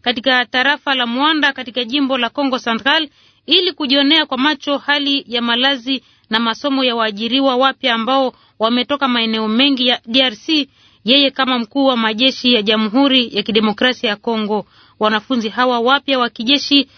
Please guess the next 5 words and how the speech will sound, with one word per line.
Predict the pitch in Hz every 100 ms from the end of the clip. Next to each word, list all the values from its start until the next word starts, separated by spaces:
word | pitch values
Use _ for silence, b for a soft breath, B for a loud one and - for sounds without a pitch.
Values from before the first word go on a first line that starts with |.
| b b
walijiandikisha | 208 240 240 277 269 - 359
katika | 359 285 269 269
jeshi | 302 302 311 294
kwa | - 262
kuitika | - 254 247 214 311 294 277